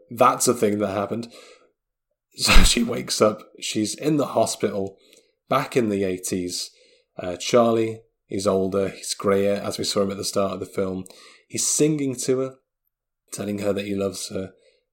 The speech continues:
that he needs her, that him and Janet,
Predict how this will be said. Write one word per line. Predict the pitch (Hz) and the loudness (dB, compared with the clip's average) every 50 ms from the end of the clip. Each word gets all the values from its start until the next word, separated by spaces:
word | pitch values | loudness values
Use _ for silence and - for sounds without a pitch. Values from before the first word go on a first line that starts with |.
| _ - | _ -14
that | 101 92 101 101 104 | -6 -4 -4 -4 -2
he | - 110 104 | -4 -4 -4
needs | 101 98 95 95 92 - - | -2 -2 -4 -4 -4 -4 -2
her, | - 98 95 95 - - _ _ _ _ - | -2 -2 -2 -4 -8 -12 _ _ _ _ -10
that | 113 104 - | -8 -8 -8
him | - - 110 110 110 | -8 -6 -4 -4 -2
and | 107 104 101 98 92 - - - _ | -2 -4 -4 -6 -8 -10 -16 -18 _
Janet, | - - - - - 113 113 110 95 98 123 143 - - - | -8 -6 -4 0 2 4 4 4 2 0 -2 -2 -2 -6 -6